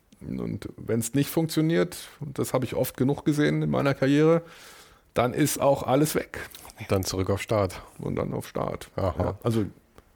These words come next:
Speaker 1: muss nicht alles, aber also die, die, die sehr erfolgreich sind, die haben oft, äh, viel riskiert.
Speaker 2: Ja, ich, aber Erfolg, es gibt ja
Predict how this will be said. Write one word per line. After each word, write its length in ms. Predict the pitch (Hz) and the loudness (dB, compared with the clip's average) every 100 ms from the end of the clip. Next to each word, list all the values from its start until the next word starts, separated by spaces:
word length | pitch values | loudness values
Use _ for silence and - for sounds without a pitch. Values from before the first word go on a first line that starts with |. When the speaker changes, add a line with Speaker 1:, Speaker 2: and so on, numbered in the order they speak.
| _ | _
Speaker 1:
muss 180 | - 120 | -8 -4
nicht 100 | 113 | -2
alles, 180 | 95 - | 0 0
aber 260 | 98 92 95 - - - | 0 -2 -4 -14 -20 -8
also 160 | - 120 | 0 2
die, 180 | 120 165 | 4 2
die, 260 | 143 143 135 | 4 4 4
die 220 | 135 135 | 4 4
sehr 180 | 127 131 | 6 6
erfolgreich 520 | 113 131 127 120 113 | 6 4 4 4 2
sind, 240 | 123 113 | 2 2
die 160 | 104 95 | 2 2
haben 440 | 98 104 92 73 | 2 0 0 -6
oft, 720 | - - - 120 117 - - - | -10 -12 -2 0 0 -4 -12 -14
äh, 680 | - - - - - - - | -10 -10 -8 -8 -6 -6 -6
viel 200 | - 131 | 0 0
riskiert. 440 | 95 - 80 73 - _ _ | 0 -4 -6 -6 -12 _ _
Speaker 2:
Ja, 360 | 120 110 101 104 | -2 0 0 0
ich, 180 | 131 - | 0 2
aber 220 | 123 120 | 4 4
Erfolg, 600 | - 120 - 139 151 147 - - - - - - - _ _ _ - - | 4 0 4 6 6 4 -6 -20 -20 -20 -20 -20 -20 _ _ _ -16 -8
es 160 | - | -2
gibt 160 | - | -2
ja 80 | - | 2